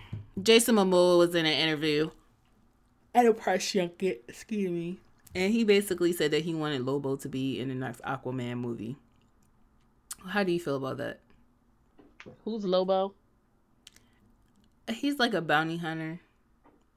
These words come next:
Speaker 1: that looks just like Jason Momoa. Everybody thought Jason Momoa was gonna be him.
Speaker 2: Oh, we're gonna get another Jason Momoa?
Speaker 1: I'm putting a picture,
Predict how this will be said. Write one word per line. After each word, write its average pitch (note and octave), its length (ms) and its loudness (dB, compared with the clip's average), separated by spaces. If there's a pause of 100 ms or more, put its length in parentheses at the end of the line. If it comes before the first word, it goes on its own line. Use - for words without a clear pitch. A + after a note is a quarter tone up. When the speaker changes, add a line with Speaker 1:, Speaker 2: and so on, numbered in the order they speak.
(140)
Speaker 1:
that D#3 260 2
looks C#3+ 340 -2
just C#3 300 -4
like C#3 200 -2
Jason C3 320 -6
Momoa. B2+ 400 -6
Everybody C3+ 340 0
thought C3+ 240 -4
Jason B2+ 280 -6
Momoa B2+ 280 -6
was B2 140 -10
gonna B2+ 180 -10
be B2+ 180 -8
him. B2+ 240 -10 (1400)
Speaker 2:
Oh, F3 320 -2
we're D3 200 -2
gonna D#3 160 -4
get D#3 120 -4
another D3+ 260 -2
Jason D3+ 300 -4
Momoa? C#3+ 400 -2 (1900)
Speaker 1:
I'm F3+ 200 -2
putting G#3+ 340 -2
a D#3 60 -2
picture, E3 680 -6